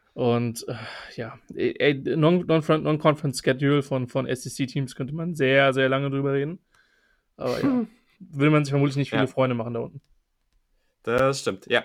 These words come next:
Speaker 2: Aber genau, auf jeden Fall hat man trotzdem natürlich ein paar harte Spiele. Das ist einmal zwölfter Oktober bei Texas A and M. Dann hat man am neunten November spielt man L S U und am dreißigsten November spielt man bei Auburn.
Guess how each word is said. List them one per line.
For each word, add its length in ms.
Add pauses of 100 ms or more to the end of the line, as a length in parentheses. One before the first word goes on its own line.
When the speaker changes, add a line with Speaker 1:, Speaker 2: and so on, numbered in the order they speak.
Speaker 2:
Aber 240
genau, 180
auf 220
jeden 100
Fall 120
hat 100
man 100
trotzdem 300
natürlich 280
ein 80
paar 140
harte 220
Spiele. 260
Das 160
ist 140
einmal 580 (520)
zwölfter 260
Oktober 680
bei 180
Texas 380
A 40
and 120
M. 240 (100)
Dann 260
hat 140
man 320
am 160
neunten 320
November 420
spielt 180
man 120
L 120
S 160
U 220
und 400
am 220
dreißigsten 520
November 360
spielt 280
man 400
bei 220
Auburn. 520